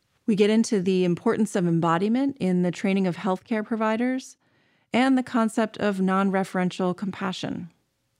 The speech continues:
Tapping into Roshi's experience in social activism,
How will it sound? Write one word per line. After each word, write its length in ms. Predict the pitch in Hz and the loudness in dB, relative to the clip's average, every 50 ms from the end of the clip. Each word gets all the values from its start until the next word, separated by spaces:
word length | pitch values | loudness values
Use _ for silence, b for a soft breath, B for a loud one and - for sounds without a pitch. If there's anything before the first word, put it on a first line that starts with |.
| _ _ _ _ _ _ _ _ | _ _ _ _ _ _ _ _
Tapping 380 | - - 226 220 220 240 233 233 | -2 0 0 2 4 4 4 4
into 380 | 226 214 - - 220 208 202 | 4 2 2 2 2 2 2
Roshi's 480 | 180 196 196 202 196 - 214 202 185 185 | 4 2 2 2 2 0 0 0 2 0
experience 560 | 185 - - - - 196 196 190 190 - - | -2 -4 -4 -2 0 2 2 2 2 0 0
in 100 | 180 170 | -2 -2
social 400 | - - 226 233 - - 208 180 | -2 0 0 0 0 0 0 2
activism, 680 | 170 175 180 170 - 185 165 180 170 - 185 180 175 170 | 2 2 2 0 -2 -2 -2 -2 -2 0 0 -2 -2 -2